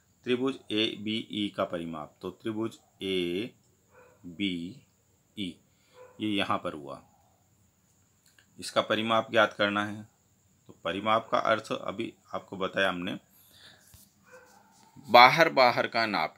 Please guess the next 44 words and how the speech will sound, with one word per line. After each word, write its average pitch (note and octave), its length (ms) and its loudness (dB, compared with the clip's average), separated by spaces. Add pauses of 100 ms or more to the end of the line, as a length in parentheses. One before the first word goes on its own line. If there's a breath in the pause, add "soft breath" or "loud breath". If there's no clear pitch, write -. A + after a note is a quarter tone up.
या B2+ 140 4
समस्त C#3+ 400 -2
भुजाओं G2 400 -2
का B2+ 140 2
योग A2+ 440 0
जो B2+ 160 -4
होता F#2+ 260 -2
है D#3 240 -10
वह A#2 160 0
परिमाप G#2 600 2
कहलाता D#2+ 460 2
है। D2 60 -12 (800)
तो F2 80 -12
यहाँ G2 280 0
पर, A#2 380 2 (600 soft breath)
अ, F#2 160 -4
तीनों B2 360 -2
भुजाओं G#2+ 380 -2
के A#2 100 -6
जो A2+ 120 -4
नाप G2 400 2
दिए G2 180 0
हुए F2 200 -4
हैं, - 200 -16 (120)
देखिए F2+ 320 -8
यहाँ F#2 300 -6
पर G2 340 -6 (760)
दो F#2+ 240 -6
सही F#2+ 520 -8 (720)
तीन F#2+ 200 -6
बटा F#2 240 -2
चार F2+ 380 0
है, F#2 300 -6
यहाँ F2+ 240 -6
पर G2 400 -6
तीन F#2 200 -8
सही F#2 240 -8
तीन F2+ 280 -10
बटा F2+ 220 -4
पाँच - 440 -10
है, F2+ 140 -6
यहाँ F2+ 200 -8
पर F2 140 -10
पाँच E2 340 -8